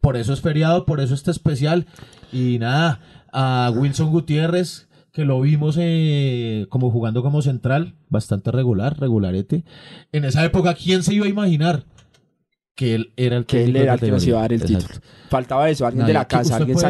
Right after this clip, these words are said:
Speaker 2: santafereño.
Speaker 1: usted puede decir, Lanza, que se imaginó que el profe Wilson Gutiérrez, siendo jugador,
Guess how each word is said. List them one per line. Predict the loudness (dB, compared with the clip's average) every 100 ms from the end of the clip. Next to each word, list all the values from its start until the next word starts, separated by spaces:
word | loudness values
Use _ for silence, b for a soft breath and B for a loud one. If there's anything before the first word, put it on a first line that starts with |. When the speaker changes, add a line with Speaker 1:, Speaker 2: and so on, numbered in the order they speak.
| 2
Speaker 2:
santafereño. | 2 2 0 0
Speaker 1:
usted | -4 -2
puede | -2 -2
decir, | -2 -2 0
Lanza, | -2 -2 -4
que | -4
se | -6
imaginó | -6 -6 -6
que | -4
el |
profe | -2 -2 -2
Wilson | -2 -2
Gutiérrez, | -4 -2 -2 -2 -4 -8 B B B B _ -4
siendo | -2 0 0
jugador, | 0 -2 -6 -6 -8